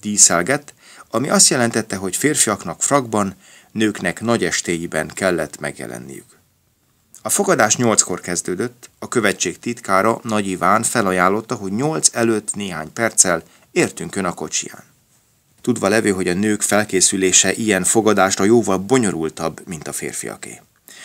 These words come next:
Érthető, hogy feleségem, aki ezúttal első alkalommal vett részt diplomáciai fogadáson, kissé ideges volt. Korán neki kezdett hát az öltözködésnek, azzal, hogy én csak várjak nyugodtan, majd ha készen lesz,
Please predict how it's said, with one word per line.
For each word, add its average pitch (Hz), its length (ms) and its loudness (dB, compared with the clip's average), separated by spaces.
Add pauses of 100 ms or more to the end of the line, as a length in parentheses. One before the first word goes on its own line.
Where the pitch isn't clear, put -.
(220)
Érthető, 143 420 2
hogy 120 180 4
feleségem, 107 640 2
aki 104 240 -2
ezúttal 104 420 0
első 120 360 2
alkalommal 85 680 -4
vett 92 200 -4
részt 92 240 -2
diplomáciai 90 680 0
fogadáson, 95 840 0 (360)
kissé 117 260 2
ideges - 500 -4
volt. - 380 -18 (720)
Korán 120 300 4
neki 107 240 -4
kezdett 90 380 0
hát 95 280 0
az - 120 2
öltözködésnek, 117 880 0 (340)
azzal, 127 420 4
hogy 113 240 -2
én 113 220 4
csak 131 380 -2
várjak 107 360 0
nyugodtan, 90 500 -4
majd 165 260 -2
ha 143 80 -6
készen 143 440 2
lesz, 156 340 4